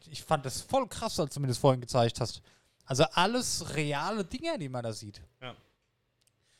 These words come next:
Speaker 1: So, ähm, nächste Szene: ähm, Polizei.
Speaker 2: Bodycam-Video von der Polizei.
Speaker 1: Bodycam-Video von der
Speaker 2: Kannst du dir
Speaker 1: Polizei,
Speaker 2: auch vorstellen,
Speaker 1: ja.
Speaker 2: dass dann so Polizeimissionen und sowas gibt,
Speaker 1: Ja,
Speaker 2: ne?
Speaker 1: ja.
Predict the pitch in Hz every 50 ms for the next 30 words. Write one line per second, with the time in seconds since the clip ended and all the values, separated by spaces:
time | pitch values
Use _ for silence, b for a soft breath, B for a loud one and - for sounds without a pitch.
0 | _ _ - - 214 131 104 - B B B B B - 180 185 190 190 196 208
1 | 220 - - 233 190 - 208 208 214 220 226 233 233 226 202 165 170 175 175 175
2 | 180 185 180 165 - 170 185 196 151 127 - 165 156 139 131 107 - 139 139 -
3 | 147 135 - 135 120 - - 135 120 120 - - - - 131 135 139 - 180 175
4 | 170 190 180 - 196 160 180 175 170 - 170 156 160 156 180 180 147 143 160 156
5 | - - 156 147 - - 143 135 139 131 - 143 131 - 123 - 143 127 117 113
6 | - - 135 135 147 151 139 - - 143 135 135 131 135 127 123 131 123 123 123
7 | 120 - - - 131 127 - _ - 123 117 110 104 104 117 135 127 131 117 117
8 | -